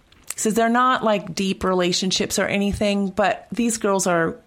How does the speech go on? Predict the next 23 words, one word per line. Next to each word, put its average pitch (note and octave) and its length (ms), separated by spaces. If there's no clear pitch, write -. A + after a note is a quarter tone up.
great A3+ 460
and F3+ 280
nice, G3+ 400
and F#3 120
it F3 120
gives A3 280
me G3+ 120
this F3 260
little F#3+ 260
outlet. F3+ 520
And F3 260
right G#3+ 200
now, G3+ 320
this F#3+ 300
is, G3+ 260
this G#3 220
is C4 160
what C#4 120
I D4 120
want A#3+ 300
in F#3 100
my E3+ 160
life. C#2 320